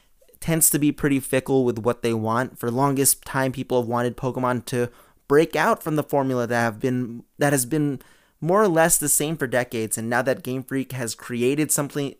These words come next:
something completely different to what they've done in the past, it's still not enough.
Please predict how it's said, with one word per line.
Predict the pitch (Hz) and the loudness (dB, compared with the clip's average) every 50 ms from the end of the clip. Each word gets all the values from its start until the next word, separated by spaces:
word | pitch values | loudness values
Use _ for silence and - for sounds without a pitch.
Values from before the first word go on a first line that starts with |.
| - 139 | -4 -4
something | - - 139 120 135 127 113 | -2 -2 -4 -4 -6 -8 -8
completely | - 117 107 - - - - 190 214 170 202 190 | -8 -10 -10 -10 -8 -6 -6 -4 -4 -4 -6 -6
different | 147 170 165 - 165 156 - | -6 -6 -4 -4 -4 -4 -4
to | - 147 | -4 -4
what | 135 135 - | -4 -4 -4
they've | 135 139 131 | -4 -6 -4
done | 123 131 131 135 | -2 -2 -2 -2
in | 131 127 | -4 -6
the | 131 | -6
past, | - - 131 131 127 - - - - - - - - - - _ _ - | -4 -2 0 0 0 0 -4 -10 -14 -20 -20 -20 -20 -20 -20 _ _ -6
it's | - 151 147 - | -4 0 2 2
still | - - - - 147 156 156 156 | 2 2 0 0 0 0 2 2
not | 151 143 135 131 131 | 2 2 2 2 2
enough. | 120 117 120 123 123 110 92 - - | 0 -2 -2 -2 0 0 -2 -4 -8